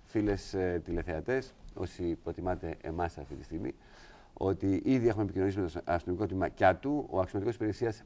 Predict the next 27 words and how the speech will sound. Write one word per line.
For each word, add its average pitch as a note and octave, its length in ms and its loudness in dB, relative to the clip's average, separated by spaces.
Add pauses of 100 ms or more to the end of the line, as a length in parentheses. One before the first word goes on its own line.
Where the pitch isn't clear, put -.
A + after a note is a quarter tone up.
ψάχνει A#2 420 4
στα F2+ 160 -2
βιβλία F2 420 0
του D#2+ 120 -6
τμήματος G2 580 -2 (320)
να F#2 220 0
δει, G2 320 4 (580)
α, F#2 540 8
τις G#2 220 -4
εγγραφές F#2+ 880 2
εκείνης G#2 340 2
της - 100 -12
εποχής A#2 680 -4 (160)
και G2+ 140 -4
να F#2+ 160 2
μπορέσουμε A#2 720 2 (120)
ίσως G#2+ 240 0
από F2+ 160 0
εκεί F#2 140 -2
να G#2 120 2
βγάλουμε G2+ 320 2
κάποιο F#2 200 0
συμπέρασμα. G#2 440 0
Μόλις G#2+ 220 0
έχουμε G#2+ 160 -2
κάτι G2 240 0
νεότερο G2 460 0